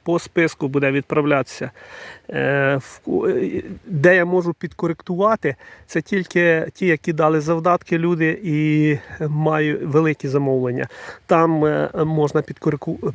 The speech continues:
підкоригувати, коли вони будуть приїжджати, там з тим самовивозом, е, то я не буду копати до тих пір, поки вони не будуть приїжджати, е, уже забирати, щоб вони не стояли ні в прикопі, ніде, щоб зразу свіжими їх,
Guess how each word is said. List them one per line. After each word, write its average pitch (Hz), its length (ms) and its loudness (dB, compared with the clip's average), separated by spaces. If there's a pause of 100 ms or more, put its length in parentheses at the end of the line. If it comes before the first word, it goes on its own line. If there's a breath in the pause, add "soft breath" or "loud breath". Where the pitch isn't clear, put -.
(140)
підкоригувати, 156 760 2
коли 147 240 0
вони 147 200 0
будуть 139 220 -4
приїжджати, 151 600 0
там 143 200 -2
з - 80 -16
тим 151 120 -6
самовивозом, 151 800 2 (480 loud breath)
е, 139 180 0
то 151 120 0
я 151 140 4
не 143 80 2
буду 147 200 -2
копати 151 380 0
до 139 120 2
тих - 180 -4
пір, 160 200 -2
поки 151 240 0
вони 147 140 2
не 143 80 2
будуть 139 260 -2
приїжджати, 147 540 0 (480 loud breath)
е, 139 220 -2
уже 151 320 2
забирати, 147 640 2
щоб 139 180 -2
вони 147 180 0
не 139 100 0
стояли 151 500 0 (180)
ні 156 100 4
в 139 60 0
прикопі, 151 480 0
ніде, 147 300 2
щоб 135 180 -6
зразу 143 260 2
свіжими 143 480 0 (320 loud breath)
їх, 147 300 0